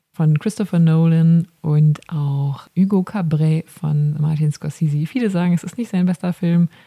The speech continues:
Es ist vermutlich auch nicht sein bester Film, aber ehrlich gesagt mag ich ihn doch gerne und kann ihn sehr empfehlen, obwohl er jetzt hier im Mittelpunkt die Brüder Lumière hat. Aber für jeden, der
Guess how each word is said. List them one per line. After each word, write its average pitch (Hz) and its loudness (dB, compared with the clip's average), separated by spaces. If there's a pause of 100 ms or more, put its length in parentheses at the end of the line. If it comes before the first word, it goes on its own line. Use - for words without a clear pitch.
(120)
Es 151 -4
ist - -14
vermutlich 139 -6
auch 135 -6
nicht 139 -2
sein 143 0
bester 165 -2
Film, 262 -4
aber 180 0
ehrlich 180 -2
gesagt - -6
mag 151 -2
ich 160 -6
ihn 160 4
doch 147 -4 (340)
gerne 143 -4 (760)
und 170 2
kann 156 2
ihn 156 4
sehr 147 -4
empfehlen, 139 -6
obwohl 147 -2
er 160 -2
jetzt 156 -6
hier 147 -4
im 147 0
Mittelpunkt 143 -2
die 135 -2
Brüder 165 0
Lumière 165 4
hat. - -6 (540)
Aber 156 -2
für 156 -12
jeden, 151 0
der 147 -2